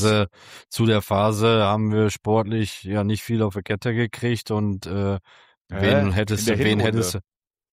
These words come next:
Speaker 2: In der
Speaker 1: Ah, ja, in der
Speaker 2: Hinrunde, aber
Speaker 1: Hinrunde hat
Speaker 2: Ja,
Speaker 1: er
Speaker 2: ja,
Speaker 1: nicht
Speaker 2: das
Speaker 1: viel
Speaker 2: meine ich ja.
Speaker 1: gespielt.
Speaker 2: Ja, ja, das
Speaker 1: So,
Speaker 2: meine ich
Speaker 1: aber
Speaker 2: ja,
Speaker 1: ich
Speaker 2: ne?
Speaker 1: sag mal, jetzt, sag mal, wo er gespielt hat, da haben wir einfach Käse gespielt und da war er noch einer der Besten auf dem Platz. Also
Speaker 2: Ja.
Speaker 1: fußballerisch auf jeden Fall. Und, ähm,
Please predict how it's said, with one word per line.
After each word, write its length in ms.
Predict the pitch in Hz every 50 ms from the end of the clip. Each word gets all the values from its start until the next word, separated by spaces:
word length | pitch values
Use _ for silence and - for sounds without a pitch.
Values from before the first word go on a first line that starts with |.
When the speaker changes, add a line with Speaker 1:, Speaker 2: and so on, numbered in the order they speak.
| _ _ _ _ _ _ _ _ -
Speaker 2:
In 80 | 92
der 80 | 87 78
Speaker 1:
Ah, 120 | 98 98
ja, 160 | 95 87 90
in 80 | 98 92
der 80 | 95 104
Speaker 2:
Hinrunde, 460 | 110 120 143 147 139 156 156 156 151
aber 320 | 147 143 135 135 131 123 -
Speaker 1:
Hinrunde 20 | -
hat 100 | - 120 110
Speaker 2:
Ja, 40 |
Speaker 1:
er 60 | 117 139
Speaker 2:
ja, 80 | 175 185
Speaker 1:
nicht 100 | 131 165
Speaker 2:
das 60 | 175
Speaker 1:
viel 80 | 143 135
Speaker 2:
meine 200 | - 185 170 139
ich 60 | 113
ja. 120 | 156 147 131 110
Speaker 1:
gespielt. 200 | 92 - - _ _ _ _ _ _ -
Speaker 2:
Ja, 120 | 131 151
ja, 140 | 165 180 156
das 120 | 135 117
Speaker 1:
So, 60 | 110
Speaker 2:
meine 180 | 104 101 98 92
ich 60 | 110
Speaker 1:
aber 140 | 113 110 113
Speaker 2:
ja, 40 | 107
Speaker 1:
ich 60 | 107
Speaker 2:
ne? 40 | -
Speaker 1:
sag 120 | 117 110
mal, 320 | 113 113 113 110 110 107 104
jetzt, 360 | 101 110 117 117 - - -
sag 160 | 123 117 117
mal, 160 | 117 117 107
wo 160 | 101 113 123
er 120 | 131 139 143
gespielt 460 | 147 135 - - 170 170 160 147 160
hat, 240 | 160 160 160 147 - - - - - _ _ _
da 180 | - 113 107 107
haben 180 | 120 127 127 123
wir 100 | 127 127
einfach 260 | 131 127 - 131 -
Käse 380 | - 135 135 143 139 120 113
gespielt 520 | 107 107 - - - 104 98 92 87 82 -
und 140 | 87 101 92
da 180 | 98 98 92 95
war 180 | 110 117 120
er 80 | 123 131
noch 160 | 131 135 127 131
einer 200 | 131 139 139 135
der 140 | 135 139 135
Besten 400 | 139 139 135 - - - 120 107
auf 160 | 98 95 -
dem 100 | 98 87
Platz. 360 | - 87 82 78 - - - _ _ _ _ _ -
Also 220 | - 92 90 85
Speaker 2:
Ja. 60 | 90 -
Speaker 1:
fußballerisch 680 | - 135 123 - - 110 101 95 90 85 87 - -
auf 140 | 92 82 85
jeden 180 | 85 82 78
Fall. 240 | - - 80 76 71 - _ _ _ - - - - _ _ _ _
Und, 520 | 104 98 92 90 87 87 87 82 - -
ähm, 520 | 87 82 82 82 80 80 78 78 78 76